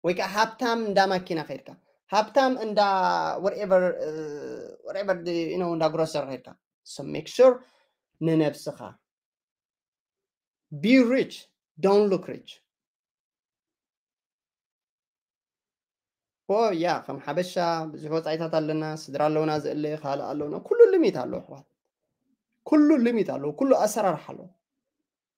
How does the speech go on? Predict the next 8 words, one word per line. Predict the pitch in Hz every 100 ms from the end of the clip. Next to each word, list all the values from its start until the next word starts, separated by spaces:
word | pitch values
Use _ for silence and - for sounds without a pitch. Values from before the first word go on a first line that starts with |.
| _ _ _ _ _ _ _ _ _ _ _ _ _ _ _ _ -
So | 190 175 - - _ _ _ _ _ _ _ _ -
በብዓቕምኻ | 170 151 151 143 - 151 180 202 -
በብጉዳይ | 170 160 160 151 127
ከዓ | 131 -
ክትኸይድ | - - 127
ማለት | - - -
እዩ። | _ _ _ _ _ _ _ _ _ _ _ _ 370 _ _ _ _ _ _ _ _ _
እ፣ | -